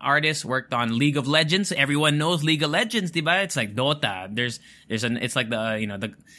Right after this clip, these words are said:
it's either League of Legends or Dota, or you play both. Uh, and just to name a few, right? So Call of Duty, Modern Warfare. The lead level designer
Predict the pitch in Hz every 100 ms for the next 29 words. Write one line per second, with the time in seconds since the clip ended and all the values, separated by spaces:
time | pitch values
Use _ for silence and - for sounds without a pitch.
0 | - - 131 143 147 156 165 190 196 185
1 | 180 151 139 127 120 113 95 92 - 117
2 | 120 120 98 92 87 - _ - _ _
3 | _ _ _ _ _ _ _ _ - 123
4 | 120 117 117 113 117 123 123 127 127 123
5 | - 165 - 247 247 220 160 98 95 131
6 | - - - 107 110 110 107 120 120 113
7 | 113 110 110 127 135 135 127 113 135 151
8 | 127 143 135 135 123 139 143 139 139